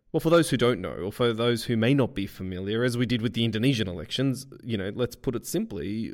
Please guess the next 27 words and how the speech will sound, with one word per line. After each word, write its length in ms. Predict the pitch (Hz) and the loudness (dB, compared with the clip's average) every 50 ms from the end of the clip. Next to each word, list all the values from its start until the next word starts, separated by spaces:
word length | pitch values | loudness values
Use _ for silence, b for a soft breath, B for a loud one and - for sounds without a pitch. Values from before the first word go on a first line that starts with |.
| - - | -10 -10
what 240 | - 110 120 127 | -8 -2 0 2
does 100 | 127 117 | 2 2
it 80 | 113 90 | 0 -2
mean 360 | 101 107 107 107 127 139 123 | -2 -2 0 0 0 0 0
and, 140 | 110 110 104 | -2 -2 -2
and, 220 | - 110 110 101 - - - - | -4 -4 -4 -6 -8 -12 -12 -8
and 280 | - 107 107 110 101 B B B B B _ | -6 -4 -4 -4 -6 B B B B B _
what's 280 | - 113 120 117 - | 0 0 0 0 0
likely 300 | 113 110 107 107 - 113 104 | -2 -2 -2 -2 -2 -4 -4
to 80 | - | -4
happen, 260 | - 113 107 - 101 104 | -6 -6 -6 -4 -4 -4
et 100 | 101 - | -6 -6
cetera? 540 | - 185 - - - - - - - - - b b b b b b b b b b _ _ - | -8 -8 -8 -8 -10 -10 -10 -10 -12 -14 -16 b b b b b b b b b b _ _ -2
And 100 | 123 127 | 2 4
when 120 | 135 135 | 4 4
you 60 | 131 | 4
think 300 | 135 - 170 180 165 - | 4 4 4 2 4 4
of 240 | 143 123 113 101 95 | 4 4 4 2 0
the 200 | 110 104 104 113 | -2 0 0 -2
issue 280 | 113 - - 113 107 98 | -2 -2 -4 -4 -2 -2
we're 100 | 95 92 | -4 -6
covering 480 | - - 104 101 98 98 95 90 80 | -6 -8 -8 -6 -6 -6 -6 -6 -4
this 280 | 110 160 175 - - - | -4 -4 -4 -6 -10 -10
week, 260 | 98 73 67 - - | -10 -10 -10 -10 -10
right? 240 | - 107 117 120 113 | -8 -4 -4 -2 -2
I 60 | 110 | 0
mean, 300 | 107 107 104 107 104 | 0 0 0 0 -2